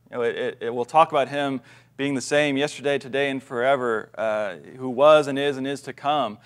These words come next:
That's a way of saying Jesus is consistent. If his victory over evil on the cross was through suffering instead of just killing his enemies, then we have to assume that that is always the way that Christ is gonna work. And I think Revelation actually does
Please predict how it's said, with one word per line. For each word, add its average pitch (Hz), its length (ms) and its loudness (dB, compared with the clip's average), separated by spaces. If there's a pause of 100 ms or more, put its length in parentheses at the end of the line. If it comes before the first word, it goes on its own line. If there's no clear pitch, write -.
(220)
That's 160 140 -6
a 160 60 0
way 180 160 6
of 156 80 2
saying 165 280 0
Jesus 160 340 0
is 175 280 2
consistent. 143 800 -8 (300)
If 127 100 -10
his 160 180 2
victory 180 480 4
over 147 260 0
evil 170 400 2
on 156 120 4
the 135 80 -4
cross 190 600 4 (260)
was 143 180 -4
through 190 240 0
suffering 165 640 0 (440)
instead 165 340 2
of 151 180 4 (260)
just - 200 -16
killing 180 320 -2
his 156 120 -8
enemies, 160 580 -6 (640)
then - 80 -10
we 151 120 -2
have 175 400 2
to 190 140 0
assume 151 460 -4
that 135 100 -2
that 151 160 0
is 143 120 -2
always 151 500 2
the 135 80 -8
way 127 120 -4
that 113 100 -6
Christ 131 320 -4
is 113 100 -16
gonna 117 220 -8
work. 107 300 -4
And 117 80 -10
I 120 60 -6
think 165 280 -8
Revelation 139 540 0
actually 131 300 -6
does 113 380 -2